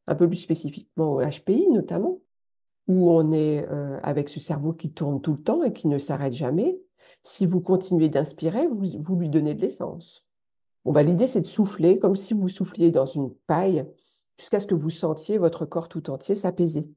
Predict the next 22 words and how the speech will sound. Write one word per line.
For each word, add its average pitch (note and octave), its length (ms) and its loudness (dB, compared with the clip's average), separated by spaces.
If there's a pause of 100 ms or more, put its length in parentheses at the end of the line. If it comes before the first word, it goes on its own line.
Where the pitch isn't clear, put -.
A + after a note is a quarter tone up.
(140)
en E3+ 80 -8
fait. - 340 -10 (480)
Voilà. - 180 -6 (600)
Alors, D#3 320 6
euh, C3+ 220 0 (180)
euh, C3+ 280 -4 (380)
il C#3 80 -2
y E3 60 6
a D#3+ 40 8
les E3 200 6
exercices C#3+ 340 -2
d'auto-hypnose, D3+ 680 0
euh, C3+ 140 -2 (140)
dont C3+ 140 -2
Cassandra C#3+ 460 -4
a C#3 40 2
aussi, C#3 340 -4
euh, C3 100 0 (260)
parlé, F#3+ 680 6 (180)
les E3+ 120 6
méditations, E3+ 840 2
sou-, G3 180 -12